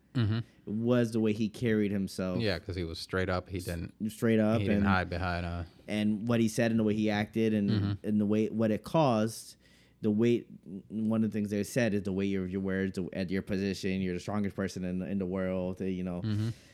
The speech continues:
Speaker 2: that you need to carry yourself a certain way. I think it's, it's a reality, or even workplaces, a C E O, if he says something that's out of line in, in a political correctness, uh, uh, type of view, they get fired or things
Speaker 1: Mm-hmm,
Speaker 2: like that.
Speaker 1: mm-hmm.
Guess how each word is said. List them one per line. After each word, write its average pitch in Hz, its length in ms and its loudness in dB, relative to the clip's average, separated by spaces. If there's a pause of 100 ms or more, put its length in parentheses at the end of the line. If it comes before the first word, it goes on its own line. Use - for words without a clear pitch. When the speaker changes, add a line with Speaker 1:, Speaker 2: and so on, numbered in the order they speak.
(180)
Speaker 2:
that 110 260 2
you 104 140 2
need 110 160 2
to - 100 -10
carry 113 280 0
yourself 101 340 -2
a 73 40 -8
certain 85 360 -6
way. 98 240 0
I 104 60 -2
think 110 280 -2 (120)
it's, 107 360 -4
it's 127 160 -2
a 139 80 4
reality, 120 480 4
or 127 160 0
even 131 540 0 (260)
workplaces, 101 680 -2
a 95 60 -2
C 110 360 0
E 104 40 4
O, 110 260 2
if 95 100 -4
he 107 80 0
says 104 260 -4
something 98 300 -4
that's 92 280 -4
out 95 140 -2
of 92 160 -4
line 90 300 -4
in, 87 360 -6
in 90 180 -4
a 85 60 -6
political 95 400 -6
correctness, 90 640 -6
uh, 82 280 -2 (120)
uh, 82 120 -6
type 87 220 -6
of 87 120 -4
view, 107 480 0
they 90 160 -4
get 87 120 -6
fired 95 400 -2
or 82 80 -8
things 180 180 -4
Speaker 1:
Mm-hmm, 107 180 0
Speaker 2:
like 110 160 -4
that. 120 40 -8
Speaker 1:
mm-hmm. 107 200 -2